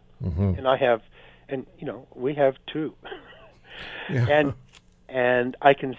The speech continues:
Speaker 2: see that the, the, there's a cover page, which is his notification telling him to come to court. So I say, "Okay, well, show me where your notes are."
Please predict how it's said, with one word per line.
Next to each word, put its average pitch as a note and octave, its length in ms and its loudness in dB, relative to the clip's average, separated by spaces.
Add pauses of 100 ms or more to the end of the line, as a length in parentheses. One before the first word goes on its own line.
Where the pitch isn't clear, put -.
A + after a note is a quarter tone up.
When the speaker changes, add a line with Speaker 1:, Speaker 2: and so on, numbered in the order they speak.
Speaker 2:
see G3 200 2
that C#3+ 340 6
the, B2 260 -2
the, A#2+ 280 -6
there's C3 200 2
a B2 60 -4
cover B2+ 300 4
page, B2 340 -2
which A2 180 -8
is A2 80 -8
his G#2+ 160 -12
notification A2+ 760 -4
telling G#2+ 260 -4
him G#2 140 -10
to - 100 -18
come F#2+ 220 -16
to - 80 -20
court. D#3+ 400 6
So C#3+ 80 -4
I B2+ 60 -4
say, D#3 100 -6
"Okay, F3+ 260 -4 (220)
well, D3+ 120 4
show A#3 280 4
me G#3+ 160 4
where D#3 180 2
your C3 260 2
notes G#2+ 380 -6
are." - 180 -20